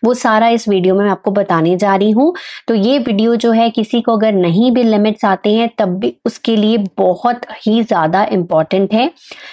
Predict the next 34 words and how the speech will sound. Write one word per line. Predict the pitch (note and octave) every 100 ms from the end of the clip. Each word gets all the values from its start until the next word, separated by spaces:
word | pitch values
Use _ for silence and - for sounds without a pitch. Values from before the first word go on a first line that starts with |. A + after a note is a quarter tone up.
| -
तो | B3
इस | B3 B3
वीडियो | A#3 A3+
को | A3 A3+
लास्ट | G3 F3+ F3 -
तक | G3+ F3+
ज़रूर | F#3 F#3+ A3
देखिएगा। | A#3 A#3 A3+ A3+ A3+ C4+ - _ _ - -
आइए | G3+ G3 G3+
वीडियो | F#3 E3 F#3
स्टार्ट | B3 - F#3 C#3+ -
करते | - - E3+
हैं। | D#3+ D#3+ - -
So | C#4+
starting | - B3 A3+ C#4+
with | D4 C#4+
question | A3+ G#3+ A#3
number | A#3 A3+
one, | G3+ F#3 A3 A#3+
evaluate | A3 G3+ A3+ A3+
the | A#3+
following | A#3 G3 F#3+ G#3+ G#3
limits। | F3 F3 G#3+ - -
तो | A3
आपको | G#3 A#3
ये | A3+
लिमिट्स | A3 G3+ G#3+ A3+
कैलकुलेट | - F3 E3+ F#3+ G3
करनी | - F#3 F3+ F#3
है। | A#3 E4+ - - - A3
Limit | A3 A#3+ C#4+ - -
x | A#3+ B3+ - -
tends | G#3+ A3 G#3+ -
to | B3